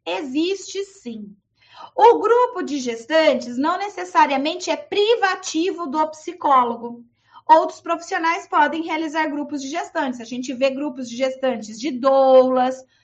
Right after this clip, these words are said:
de consultoras da amamentação, do sono do bebê, de enfermeiras obstetras, tá? Então, de nutricionistas, fisioterapeutas, entre outros profissionais.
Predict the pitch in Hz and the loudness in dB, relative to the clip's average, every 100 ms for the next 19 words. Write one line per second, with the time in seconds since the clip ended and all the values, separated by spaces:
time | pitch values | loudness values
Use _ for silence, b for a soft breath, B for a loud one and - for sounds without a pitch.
0 | _ 277 330 294 277 - - 285 277 269 | _ -10 -6 -6 -6 -10 -8 2 4 6
1 | 262 254 240 208 240 240 233 233 233 254 | 6 4 -4 -2 0 0 -2 -6 -4 -6
2 | 262 - 254 254 247 240 247 - 233 226 | -6 -6 -4 -2 -2 -6 -10 -10 -10 -8
3 | 220 220 214 294 233 262 240 240 233 B | -10 -10 -6 -6 2 2 4 2 -2 B
4 | _ 277 381 359 - 285 277 262 240 233 | _ -4 -4 -4 -4 -4 -2 -4 -2 -4
5 | 226 226 285 - 262 254 254 247 247 254 | -4 -10 -12 -10 -2 2 2 0 -4 -6
6 | 247 247 - 247 294 359 - b b b | -6 -8 0 2 2 0 -10 b b b
7 | - 302 311 359 415 415 269 196 - - | -2 -2 0 0 2 2 0 -8 -16 -12
8 | 226 349 339 - _ _ 285 349 - 302 | -6 -6 -6 -10 _ _ -6 -4 -4 -4
9 | 294 370 349 285 269 294 320 294 254 - | -2 -4 -2 -2 -2 -2 -4 -6 -8 -8
10 | 262 226 226 220 - _ _ 349 302 311 | -6 -4 -8 -12 -20 _ _ -2 -2 -2
11 | 320 311 311 285 254 254 269 294 302 262 | 0 2 2 0 2 4 4 4 -2 -6
12 | 233 233 330 381 381 339 349 370 - 339 | -8 -8 -6 0 4 4 2 -8 -8 -8
13 | - 349 381 320 254 240 - | -8 -10 -6 -4 -4 -6 -14